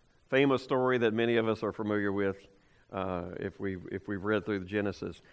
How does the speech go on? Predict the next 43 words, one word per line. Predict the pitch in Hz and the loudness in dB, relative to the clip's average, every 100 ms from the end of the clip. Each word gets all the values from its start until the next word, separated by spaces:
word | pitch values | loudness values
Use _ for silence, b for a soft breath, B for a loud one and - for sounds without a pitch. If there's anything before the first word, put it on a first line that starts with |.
| b | b
Uh, | - 104 | 2 4
so | 143 131 | 4 4
far, | 131 135 156 | 8 8 8
we, | 123 120 113 - - | 6 0 -2 -8 -4
in | 117 113 | 2 4
our | |
walk | 104 113 127 127 | 6 6 4 0
through | - 131 131 127 117 - | -6 -2 0 0 -4 -6
the | 104 | -6
book | 107 123 117 | -2 -2 -4
of | 95 | -4
Genesis, | 117 117 113 131 117 | -2 -2 -2 -6 -4
the | 110 | -6
very | 95 107 | -2 -2
first | 104 113 107 | -2 -4 -4
book | 107 127 123 | 0 0 2
of | 110 | -2
the | 110 | 2
Bible, | 107 113 127 202 - - _ _ _ _ _ _ _ _ _ _ - - | 6 6 6 0 -4 -18 _ _ _ _ _ _ _ _ _ _ -20 -4
we | 120 | 2
have | 117 110 | 2 2
seen | 131 131 127 B B B - | 2 4 2 B B B -4
the | 117 107 | 0 2
beginning | 117 110 135 156 156 | 2 6 6 8 6
of | 127 120 | 4 4
creation | 151 135 135 147 185 | 2 6 6 4 0
as | 151 | 0
we | 117 117 - | 0 -2 -2
looked | 117 120 | -4 -2
at | 120 | -4
the | 107 | -4
creation | 104 131 117 107 104 | -6 -2 -2 -2 -6
story. | 87 120 117 165 226 - b b b b b | -4 -2 2 0 -2 -12 b b b b b
We've | - 117 110 | -2 0 0
seen | - 123 113 | 2 2 4
the | 101 | 0
beginning | 104 123 120 107 | 2 4 4 4
of | 104 | 0
sin | - - 131 135 233 254 B B | -4 0 2 2 0 -8 B B
when | 104 113 113 | -2 0 6
Adam | 110 120 123 117 | 10 10 10 6
and | 104 | 2
Eve, | 120 123 160 143 | 0 0 0 -2